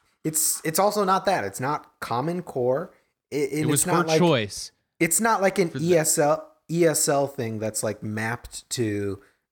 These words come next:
Speaker 1: you know, "Oh, you want to go to school in a different country and you have to pass a specific test and these are known words on the test." No.
Speaker 2: Yeah.
Speaker 1: We're all native speakers and you're just, you're, you, I know what you're doing. You're throwing in the words because you wanna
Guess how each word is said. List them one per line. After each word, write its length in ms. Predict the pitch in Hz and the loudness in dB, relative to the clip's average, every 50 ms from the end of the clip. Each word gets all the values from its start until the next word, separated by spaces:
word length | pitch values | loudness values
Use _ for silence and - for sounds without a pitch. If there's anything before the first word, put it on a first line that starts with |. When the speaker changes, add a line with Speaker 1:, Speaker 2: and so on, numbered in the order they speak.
| _ | _
Speaker 1:
you 120 | - 123 113 | -6 -4 -4
know, 180 | 101 95 - - | -2 -4 -4 -2
"Oh, 140 | 113 123 120 | 0 0 0
you 140 | 113 117 117 | 0 0 0
want 140 | 123 - - | 0 0 0
to 80 | 143 | 0
go 80 | 127 120 | 0 0
to 60 | 110 | 0
school 540 | - - - - 165 190 202 180 156 156 170 | 0 -2 -4 -4 -4 -2 0 0 0 0 0
in 120 | 156 135 135 | -2 -2 -2
a 80 | 131 | -2
different 280 | 131 139 - 147 127 - | -4 -4 -6 -8 -8 -4
country 600 | - 175 196 190 - - 160 147 143 143 151 151 | -2 -2 -2 -2 -2 -4 -2 -2 -2 -2 -2 -4
and 100 | 131 127 | -4 -4
you 100 | 127 127 | -2 -2
have 100 | 131 127 | -2 -2
to 100 | - 127 | -2 -4
pass 540 | - - - - 131 127 135 135 - - - - | -4 -4 -2 0 2 2 2 0 -2 -4 -8 -8
a 120 | 117 113 117 | -8 -6 -4
specific 560 | - - - 120 - 139 123 - 120 - - | -4 -4 -4 -6 -6 -6 -6 -8 -10 -12 -8
test 460 | - - 165 131 165 - - - - - | -4 0 0 2 2 0 -2 -2 -6 -10
and 200 | 117 117 117 117 | -10 -8 -8 -6
these 220 | 117 117 123 120 127 | -6 -6 -4 -2 -2
are 120 | 117 113 113 | -2 -2 -2
known 400 | 110 110 117 120 120 120 117 110 | -2 -4 -4 -2 -4 -4 -4 -2
words 320 | 113 117 110 110 107 107 - | -2 -2 0 0 -2 -4 -6
on 100 | 104 101 | -8 -8
the 80 | 101 | -8
test." 200 | - - - - | -10 -12 -14 -14
No. 140 | 92 90 - _ _ _ _ _ - | -14 -14 -14 _ _ _ _ _ -10
Speaker 2:
Yeah. 160 | - 107 98 95 | -8 -6 -4 -2
Speaker 1:
We're 80 | 110 | -2
all 220 | 117 110 104 - - _ _ _ _ | -2 -2 -4 -6 -12 _ _ _ _
native 340 | 113 110 120 131 131 127 117 | -8 -6 -4 -2 -2 0 -2
speakers 680 | - - - 117 107 - 120 107 101 104 - - - _ _ _ _ _ _ _ _ _ _ | -2 -4 -4 -8 -12 -6 -4 -4 -4 -4 -6 -12 -16 _ _ _ _ _ _ _ _ _ _
and 220 | - 95 98 98 87 _ _ _ | -12 -10 -10 -10 -12 _ _ _
you're 120 | 107 95 | -12 -10
just, 240 | 90 104 95 - - _ _ _ _ | -8 -8 -8 -8 -10 _ _ _ _
you're, 300 | 127 127 139 147 160 151 151 | -2 0 0 0 0 0 -2
you, 280 | 156 190 196 170 - - _ _ _ _ _ _ _ _ _ _ - | -2 -2 -2 -4 -6 -12 _ _ _ _ _ _ _ _ _ _ -2
I 80 | 151 | 0
know 140 | 165 208 277 294 | 2 2 2 4
what 160 | 285 233 160 | 2 2 2
you're 100 | 143 147 | 0 0
doing. 400 | 180 294 311 247 180 151 160 - - | 0 0 0 0 0 -2 -4 -8 -6
You're 120 | 123 139 | -6 -6
throwing 280 | 147 - 202 196 202 190 | -2 0 0 0 0 0
in 60 | 180 | 0
the 60 | 180 175 | -2 -2
words 340 | 208 254 247 226 226 - - | 0 0 0 0 -2 -4 -8
because 240 | - 160 170 156 | -10 -10 -10 -8
you 60 | 170 170 | -8 -8
wanna 180 | 170 160 160 | -8 -8 -8